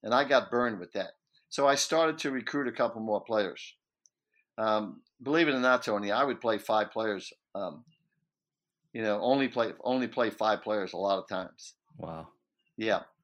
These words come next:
Speaker 1: And you can't get away with that, uh, because
Speaker 2: Right.
Speaker 1: of the injuries. Um,
Speaker 2: Yeah.
Speaker 1: I, uh, I, I lacked some foresight when the one and done came in, uh, when kids were leaving to turn professionally.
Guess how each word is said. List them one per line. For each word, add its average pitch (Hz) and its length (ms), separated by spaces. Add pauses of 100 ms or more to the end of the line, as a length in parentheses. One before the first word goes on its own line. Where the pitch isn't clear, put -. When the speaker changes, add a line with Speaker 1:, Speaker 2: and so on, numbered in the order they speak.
Speaker 1:
And 117 160
you 147 80
can't 135 260
get 107 140
away 92 200
with 90 160
that, 87 200 (300)
uh, 98 120
because 101 320
Speaker 2:
Right. 104 80
Speaker 1:
of 98 80
the 98 120
injuries. 95 600 (640)
Um, 110 380
Speaker 2:
Yeah. 98 80 (140)
Speaker 1:
I, 123 240
uh, 110 180
I, 120 320
I - 20
lacked 143 280
some 143 180
foresight 143 640 (760)
when 123 200
the 110 300
one 131 200
and 123 140
done 127 280
came 135 320
in, 143 260 (760)
uh, 104 200
when 107 180
kids 127 240
were 107 80
leaving 120 280
to 107 80
turn 120 400 (140)
professionally. 131 800